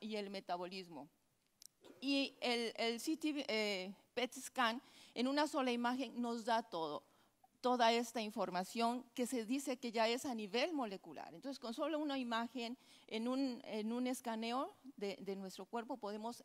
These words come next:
entender lo que está ocurriendo, si hay algún crecimiento tumoral, y a la derecha posiblemente se logra ver que pequeñísimas metástasis se pueden identificar con estas tecnologías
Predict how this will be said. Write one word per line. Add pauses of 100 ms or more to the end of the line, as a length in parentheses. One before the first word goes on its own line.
entender
lo
que
está
ocurriendo,
si
hay
algún
crecimiento
tumoral, (480)
y
a
la
derecha
posiblemente
se
logra
ver
que
pequeñísimas
metástasis
se
pueden (220)
identificar (800)
con
estas
tecnologías